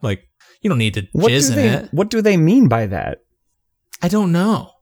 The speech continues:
Speaker 1: I don't wa-, again, Michael, I don't wanna click on it. I
Speaker 2: So
Speaker 1: don't,
Speaker 2: it's
Speaker 1: I
Speaker 2: like
Speaker 1: don't really wanna contend with what a, what a cum holy grail means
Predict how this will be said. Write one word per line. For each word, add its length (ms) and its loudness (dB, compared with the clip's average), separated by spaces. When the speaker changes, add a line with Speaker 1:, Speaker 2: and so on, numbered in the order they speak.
Speaker 1:
I 80 -2
don't 160 2
wa-, 160 -2
again, 220 0
Michael, 160 0
I 60 2
don't 120 2
wanna 140 0
click 200 -4
on 140 -6
it. 100 -10
I 100 0
Speaker 2:
So 60 4
Speaker 1:
don't, 100 4
Speaker 2:
it's 100 -2
Speaker 1:
I 60 2
Speaker 2:
like 100 2
Speaker 1:
don't 140 -10
really 180 2
wanna 220 2
contend 340 0
with 120 -2
what 120 0
a, 60 -2
what 220 0
a 120 -8
cum 200 -2
holy 240 0
grail 260 -2
means 420 0